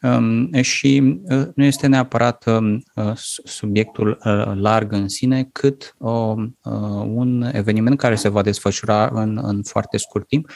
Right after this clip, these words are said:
uh, Crypto Profit. Spune-ne un pic despre, uh, cum a apărut ideea asta și ce este evenimentul în sine.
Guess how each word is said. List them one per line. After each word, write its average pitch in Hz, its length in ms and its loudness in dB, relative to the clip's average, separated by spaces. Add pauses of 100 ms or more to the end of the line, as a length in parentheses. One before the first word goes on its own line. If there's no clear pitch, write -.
(320)
uh, 110 340 2
Crypto - 340 -2
Profit. 120 420 -2
Spune-ne 170 420 -2
un 160 80 2
pic 143 140 -4
despre, 113 680 0
uh, 110 300 -4
cum - 180 0
a 117 80 6
apărut 110 380 2
ideea 101 300 2
asta 107 200 -2
și - 360 -8
ce - 160 -2
este 98 240 0
evenimentul 90 540 -4
în 90 100 -6
sine. - 280 -12